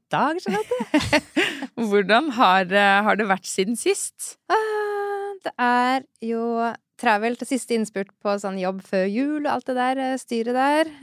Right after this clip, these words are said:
Speaker 1: Eh, men samtidig så merker jeg at hodet mitt er veldig på vei inn i tjue tjuefire.
Speaker 2: Ja, er det det?
Speaker 1: Ja, fordi der er det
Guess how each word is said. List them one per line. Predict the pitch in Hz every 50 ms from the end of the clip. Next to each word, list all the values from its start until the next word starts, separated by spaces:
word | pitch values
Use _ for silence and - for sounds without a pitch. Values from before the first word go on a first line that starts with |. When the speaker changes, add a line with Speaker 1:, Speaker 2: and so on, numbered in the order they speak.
| - -
Speaker 1:
Eh, | - 226 226 226 226 233 226
men | 240 254 247
samtidig | - 269 247 - 220 202 220 220
så | 254 254
merker | 240 208 - 190
jeg | 202 214
at | - 214 -
hodet | - 262 214 170 170 - - 262 311 - _ -
mitt | 226 214 240 254 - _ - _ -
er | - - 190 208 208 -
veldig | 220 233 226 190 175 165 175 175 -
på | - 220 208
vei | 202 202 190 180
inn | 170 180
i | 190 196
tjue | 196 - 220 185
tjuefire. | 185 208 214 220 196 240 285 247 196 _ _ -
Speaker 2:
Ja, | 196 214 226
er | 214
det | 202 208
det? | 240 254 285 302 285 -
Speaker 1:
Ja, | 214 247
fordi | 233 - 240 254 233
der | 220 208 208 202 202
er | 226
det | 220